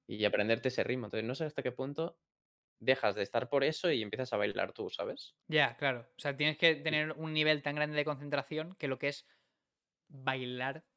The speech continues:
Speaker 2: que al final
Speaker 1: Claro, en
Speaker 2: es
Speaker 1: plan,
Speaker 2: estar
Speaker 1: em,
Speaker 2: con la
Speaker 1: eh,
Speaker 2: música, vas a ejecutar, ¿no? Vas a hacer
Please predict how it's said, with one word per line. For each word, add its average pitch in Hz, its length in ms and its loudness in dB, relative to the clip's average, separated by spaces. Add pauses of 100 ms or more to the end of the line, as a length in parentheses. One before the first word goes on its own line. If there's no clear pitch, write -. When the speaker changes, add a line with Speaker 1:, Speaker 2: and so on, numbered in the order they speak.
(560)
Speaker 2:
que 135 100 -8
al 120 80 -8
final 127 300 0
Speaker 1:
Claro, 127 100 8
en - 60 2
Speaker 2:
es - 20 -10
Speaker 1:
plan, 104 340 2
Speaker 2:
estar 139 300 0
Speaker 1:
em, 135 140 0
Speaker 2:
con 139 200 0
la 135 100 6
Speaker 1:
eh, - 0 -
Speaker 2:
música, 139 380 -4
vas 147 180 0
a 170 40 2
ejecutar, 139 560 2
¿no? 151 180 -6
Vas 139 140 -4
a 143 40 -8
hacer 127 300 -6